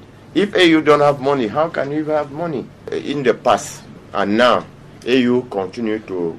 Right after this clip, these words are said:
bring the contribution in P A P. But this contribution is, uh, uh, we are, they bring the contribution for some subjects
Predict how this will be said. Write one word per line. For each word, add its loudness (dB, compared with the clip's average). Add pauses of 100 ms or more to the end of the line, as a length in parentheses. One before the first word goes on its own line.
bring -4
the -4
contribution -10
in -10
P -8
A -6
P. -12 (460)
But 2
this -4
contribution -2
is, -4
uh, 0 (440)
uh, 0
we -2
are, 0
they -2
bring -2
the 6
contribution -6
for -4
some 0
subjects 0